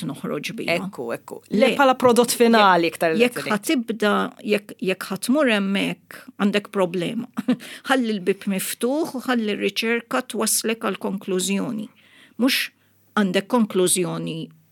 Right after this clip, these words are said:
Speaker 1: and you want to prove it.
Speaker 2: Ekku,
Speaker 1: <laughs>
Speaker 2: ekku. U dak
Speaker 1: Ġi-,
Speaker 2: importanti illi you do
Speaker 1: importanti.
Speaker 2: not anticipate the results, kif
Speaker 1: Eżatt.
Speaker 2: dejjem tgħid li fil-verità tisimgħu live session ta', ta'
Speaker 1: Ta'
Speaker 2: tutoring
Speaker 1: supervision,
Speaker 2: session,
Speaker 1: mhux.
Speaker 2: iva, eh, ti-, tiegħi ta', eh, <laughs> li semmija.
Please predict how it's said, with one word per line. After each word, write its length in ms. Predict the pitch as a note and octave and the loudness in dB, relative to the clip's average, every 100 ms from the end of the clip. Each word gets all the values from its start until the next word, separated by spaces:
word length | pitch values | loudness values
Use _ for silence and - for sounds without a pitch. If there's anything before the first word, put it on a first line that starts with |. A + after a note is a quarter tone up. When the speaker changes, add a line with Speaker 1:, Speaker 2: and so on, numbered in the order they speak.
| - | -6
Speaker 1:
and 160 | F#3+ | -4
you 100 | E3+ | -2
want 220 | F3 E3+ D#3+ | -2 -4 -10
to 80 | |
prove 400 | D#3+ - D3+ G#3 | -12 -10 -10 -8
it. 300 | D#3 F3 - - - - - | -10 -10 -16 -20 -20 -10 -2
Speaker 2:
Ekku, 380 | C4+ - E3 - | -2 -2 -4 -2
Speaker 1:
<laughs> 120 | C4 | 0
Speaker 2:
ekku. 220 | G3+ - D#3 | 0 0 2
U 80 | G3 | 4
dak 160 | A#3+ | 4
Speaker 1:
Ġi-, 140 | C4 G3+ | 4 4
Speaker 2:
importanti 640 | G3+ F3+ A3 A3 A3+ A#3 B3+ - - | 4 6 6 6 4 4 2 -2 -10
illi 380 | - G3+ G3+ G3+ | 0 4 4 6
you 120 | G#3+ G#3 | 6 4
do 120 | G#3 | 6
Speaker 1:
importanti. 40 | |
Speaker 2:
not 220 | G#3+ G#3 | 6 6
anticipate 640 | G3+ F#3+ A3 G#3+ F#3+ G3+ F3 | 4 4 4 4 2 2 2
the 100 | E3+ | 2
results, 380 | E3+ G3 A3 | 4 6 6
kif 80 | F#3+ | 2
Speaker 1:
Eżatt. 80 | E3 | 2
Speaker 2:
dejjem 220 | E3+ E3 | 0 2
tgħid 220 | G3 G3 F#3 | 2 2 2
li 60 | G#3 | -2
fil-verità 380 | G3+ G#3+ C4 B3 | 0 4 4 4
tisimgħu 400 | - G3 F#3 F#3 | 2 6 6 6
live 160 | F#3 | 6
session 380 | F3 F3 - E3 | 6 2 2 0
ta', 260 | F3 D#3+ - | 2 2 2
ta' 160 | F#3+ | -2
Speaker 1:
Ta' 0 | |
Speaker 2:
tutoring 460 | E3+ F3 - E3 D#3+ | -2 -2 -2 -2 0
Speaker 1:
supervision, 300 | A#3 D#3+ F3+ | 2 2 2
Speaker 2:
session, 300 | E3 D#3 B2 | 2 0 0
Speaker 1:
mhux. 100 | - | 2
Speaker 2:
iva, 240 | G3 F3+ D3 | 2 4 2
eh, 300 | C#3+ F3 F3 G3+ | 4 4 4 2
ti-, 140 | G#3 | -2
tiegħi 320 | F#3+ A3+ D3 | 0 2 2
ta', 160 | C3+ F#3+ | 4 4
eh, 1200 | E3 D#3+ C#3+ - - A3+ - D#3+ - - F#3 E3+ | 4 2 -2 -6 -10 -12 -10 -8 -6 -4 -2 -2
<laughs> 20 | |
li 60 | F3 | 0
semmija. 540 | - F#3 F#3 A#3 F3+ | 2 4 6 6 6